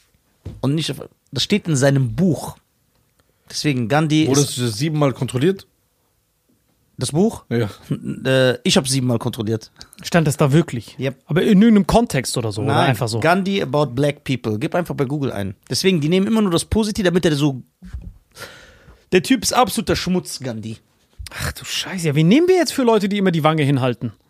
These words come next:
Speaker 1: Wir nehmen so stylische Leute. Gandhi, ja, warte, das, was er gepredigt hat, das hat er ja auch gelebt, aber der war ein Rassist. Also das auch noch zusätzlich. Außerdem wollte ich noch was fragen, was mir aufgefallen ist. Ich hatte die letzten To-, Vol-, äh, Tage, du musst ehrlich sein.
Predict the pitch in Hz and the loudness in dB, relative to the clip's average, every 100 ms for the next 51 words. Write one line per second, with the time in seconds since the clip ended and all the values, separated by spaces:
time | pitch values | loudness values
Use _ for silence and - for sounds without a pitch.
0 | - 147 214 240 196 - 285 226 - 117 | -12 -4 -2 -2 -4 -2 -2 -2 -4 -6
1 | 104 98 95 _ _ _ - _ _ _ | -6 -10 -14 _ _ _ -20 _ _ _
2 | _ _ _ _ - 233 214 233 294 165 | _ _ _ _ 2 2 2 2 2 2
3 | 254 202 226 214 220 175 - 285 233 180 | -4 -4 -6 -4 -4 -6 -4 -6 -4 -4
4 | 143 202 202 185 147 127 147 233 - - | -4 -4 0 0 0 -2 2 2 0 -4
5 | 113 131 131 156 160 - 320 - - _ | -4 -2 -2 0 0 0 -2 -4 -12 _
6 | - - - 170 185 185 185 170 202 160 | -12 -10 -2 2 2 2 0 0 -2 -2
7 | 127 107 - - - - - 240 240 247 | -2 -8 -8 -16 -20 -2 0 2 4 2
8 | - 240 208 - 147 131 131 151 220 - | 2 2 0 0 0 0 -2 0 0 0
9 | 156 131 107 98 - - _ - - - | -2 -2 -2 -4 -10 -18 _ -20 -16 -10
10 | 220 - _ _ _ - 170 202 - 170 | -10 -10 _ _ _ -10 -2 -2 0 -4
11 | - - 160 - 196 - - 135 135 127 | -2 -4 -4 -2 0 0 0 2 0 -2
12 | - 180 185 185 233 _ _ _ _ _ | -2 0 2 0 -2 _ _ _ _ _
13 | _ _ _ - - - - 170 180 196 | _ _ _ -20 -20 -20 -6 -2 2 4
14 | 180 - 117 98 | 2 0 -2 -4